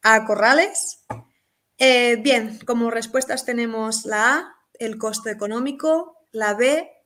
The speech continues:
eh, miedo a pérdidas por fallos reproductivos, C, dificultad de los productores para adaptarse a un sistema grupal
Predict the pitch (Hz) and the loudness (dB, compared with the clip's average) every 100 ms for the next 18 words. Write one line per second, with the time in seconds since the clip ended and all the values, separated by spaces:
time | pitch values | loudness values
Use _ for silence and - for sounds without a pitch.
0 | - 233 226 220 226 226 240 220 226 226 | -6 -4 -2 -2 -2 0 2 0 0 -4
1 | 226 220 220 220 - 190 - 202 208 202 | -4 -2 -4 -6 -10 -10 -6 -4 -2 -4
2 | 202 190 190 190 - 262 277 311 330 - | -6 -8 -6 -8 -8 -6 -2 -2 -2 -8
3 | - _ _ _ _ 262 277 339 - - | -14 _ _ _ _ 4 4 4 -4 -20
4 | _ - 233 233 226 220 220 240 240 240 | _ -8 -6 -6 -8 -8 -4 -2 0 0
5 | 226 - 220 208 - 233 226 226 208 202 | -4 -6 -6 -6 -4 -4 -4 -2 0 2
6 | 202 196 - 220 214 240 220 214 - 208 | 0 -2 0 0 0 -2 -2 -4 -2 0
7 | 202 196 196 - 226 220 214 220 202 196 | 2 0 -2 -6 -4 -4 -2 -2 -2 -4
8 | 196 269 339 | 0 2 2